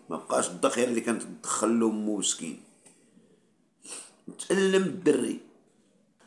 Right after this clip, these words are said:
هاد رئيس المعقل قال له: "ما كنت عنا راسنا". داك النهار كريتي حجرة الراديو، ونقدنا كدير، ديرنا مشكل قدو قداش.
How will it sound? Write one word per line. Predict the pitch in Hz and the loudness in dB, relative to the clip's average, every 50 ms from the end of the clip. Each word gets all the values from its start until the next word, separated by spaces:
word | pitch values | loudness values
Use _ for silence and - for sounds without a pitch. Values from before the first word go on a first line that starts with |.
| _ _ _ _ _ _ 170 | _ _ _ _ _ _ 2
هاد | 202 - - | 4 6 8
رئيس | 208 - - - - 170 - - | 8 6 6 6 6 4 4 4
المعقل | 165 165 - 131 131 - - - 381 359 285 - - - - - - - - - - _ _ _ _ _ _ _ _ _ _ _ _ _ _ _ _ _ _ _ _ _ _ _ _ _ _ _ - - - | 2 2 2 2 0 2 2 2 2 2 0 -6 -14 -12 -8 -8 -6 -6 -8 -10 -18 _ _ _ _ _ _ _ _ _ _ _ _ _ _ _ _ _ _ _ _ _ _ _ _ _ _ _ -8 2 4
قال | 156 175 | 4 6
له: | 202 208 | 6 6
"ما | 202 208 | 4 4
كنت | - - 135 - | 4 4 6 6
عنا | 170 143 156 143 143 143 143 135 127 123 120 | 8 8 8 8 8 6 6 6 4 4 4
راسنا". | 113 98 - 80 80 - - - _ _ _ _ _ _ _ _ _ _ _ _ _ _ _ _ _ _ _ _ _ _ _ _ _ _ _ _ _ | 2 0 -4 -6 -10 -14 -16 -20 _ _ _ _ _ _ _ _ _ _ _ _ _ _ _ _ _ _ _ _ _ _ _ _ _ _ _ _ _
داك | - 151 151 160 | 2 4 4 6
النهار | 170 170 151 160 175 175 175 175 - - - - - - - - | 6 8 10 10 12 12 10 8 6 0 -10 -14 -20 -16 -4 2
كريتي | 135 131 127 123 143 127 | 4 6 8 8 8 6
حجرة | - - 95 - 127 110 - | 6 6 4 4 4 6 4
الراديو، | 107 107 113 135 139 123 98 92 90 85 - - - - - - - - - - - - _ _ _ _ _ _ _ - _ _ - - - _ - - - _ - - | 4 6 8 8 8 8 6 2 -2 -2 -4 -6 -14 -20 -20 -20 -20 -20 -20 -20 -20 -20 _ _ _ _ _ _ _ -20 _ _ -20 -20 -20 _ -20 -20 -20 _ -12 -10
ونقدنا | 95 98 95 - - 90 95 110 113 | -8 -8 -6 -4 -4 -2 0 0 0
كدير، | 113 - 90 78 - - 101 95 - - - | 0 -2 -6 -10 -4 -2 0 0 -2 -2 -2
ديرنا | 104 98 98 98 98 | -2 -2 0 0 0
مشكل | 98 101 92 87 - - 104 92 | 0 -2 -2 -4 -4 -4 -4 -6
قدو | - - - - - - - | -6 -8 -14 -16 -10 -8 -8
قداش. | - - 95 90 - - 90 85 - - - - - | -8 -8 -8 -12 -10 -8 -8 -8 -8 -8 -12 -14 -16